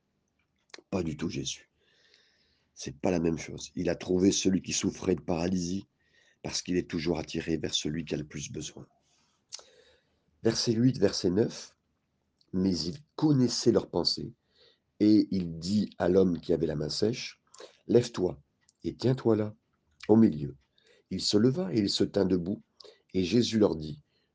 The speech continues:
Je vous demande s'il est permis le jour du sabbat de faire du bien ou de faire du mal, de sauver une personne ou de la tuer. » Waouh ! Euh,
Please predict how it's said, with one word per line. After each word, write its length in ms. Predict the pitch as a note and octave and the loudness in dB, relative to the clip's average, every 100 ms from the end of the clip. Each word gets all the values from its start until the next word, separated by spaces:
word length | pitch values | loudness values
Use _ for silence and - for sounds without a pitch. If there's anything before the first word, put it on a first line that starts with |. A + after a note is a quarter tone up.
| _ | _
Je 140 | D#2+ | 0
vous 220 | G#2 B2+ D3 | 0 2 4
demande 580 | D3+ C3 G#2+ D2+ D2 - | 6 8 6 4 -2 -8
s'il 300 | - - A2 | -4 2 4
est 80 | G2 | 4
permis 580 | - B2 A#2 G#2 F2+ - | 4 2 4 2 0 -2
le 200 | E2+ D#2+ | -4 -4
jour 280 | F#2 C3+ D#3+ | -2 -2 -2
du 120 | D#3 | -4
sabbat 420 | D3+ C3 F#2 - _ - - _ _ | -6 -2 -2 -4 _ -20 -20 _ _
de 60 | F2 | -6
faire 260 | - A2 | 0 2
du 120 | B2 C#3 | 2 2
bien 320 | D3 F3 A3+ _ _ _ _ _ _ _ | 4 4 2 _ _ _ _ _ _ _
ou 100 | A#2+ | 4
de 120 | G#2+ G2+ | 6 6
faire 220 | G2+ E2+ | 4 0
du 140 | E2 | 0
mal, 220 | D#2+ E2+ - _ _ _ _ _ | -4 -8 -14 _ _ _ _ _
de 120 | - B2 | -6 -2
sauver 320 | - G#2 A#2 | 0 4 4
une 120 | A#2 | 4
personne 480 | B2+ - - C#3 G3 - _ _ _ _ _ _ _ _ _ | 0 -2 -2 -2 -2 -10 _ _ _ _ _ _ _ _ _
ou 100 | A2 | 0
de 120 | F2+ F#2 | 2 2
la 120 | E2 | 0
tuer. » 340 | - D#2+ C2+ - _ _ _ _ _ _ _ _ _ - | -4 -8 -8 -14 _ _ _ _ _ _ _ _ _ -8
Waouh ! 440 | - - - - - _ - - - - - - _ _ | -4 -2 -4 -6 -12 _ -20 -16 -12 -10 -12 -16 _ _
Euh, 220 | E2 D2 | -6 -6